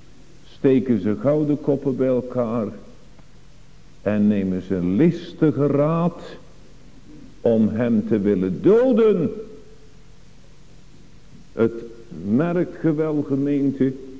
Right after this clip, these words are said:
de wortel der doodslag, dat die er is en hoe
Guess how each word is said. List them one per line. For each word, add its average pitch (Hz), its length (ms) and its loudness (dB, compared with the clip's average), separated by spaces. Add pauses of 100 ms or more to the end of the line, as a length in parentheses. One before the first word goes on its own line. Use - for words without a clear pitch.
(720)
de 104 140 2
wortel 170 760 4
der 147 260 2
doodslag, 170 760 2 (2000)
dat - 340 -2
die 113 180 2
er 107 180 0
is 127 280 -2 (1500)
en 98 160 -2
hoe 107 140 2